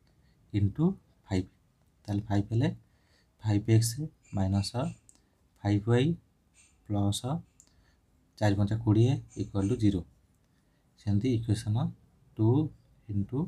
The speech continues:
ୱାନ୍। ତାହେଲେ ଫାଇଭ୍ ଏକ୍ସ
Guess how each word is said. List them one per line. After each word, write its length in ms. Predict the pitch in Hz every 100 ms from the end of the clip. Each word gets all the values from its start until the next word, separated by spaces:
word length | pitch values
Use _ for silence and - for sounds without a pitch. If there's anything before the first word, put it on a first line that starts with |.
| - _ _ - _ _ _ _ _ _ _
ୱାନ୍। 300 | 104 90 92 - _ _ - _
ତାହେଲେ 280 | 101 101 135 160 _ _ _ _ _ _
ଫାଇଭ୍ 220 | 98 98 110
ଏକ୍ସ 160 | 110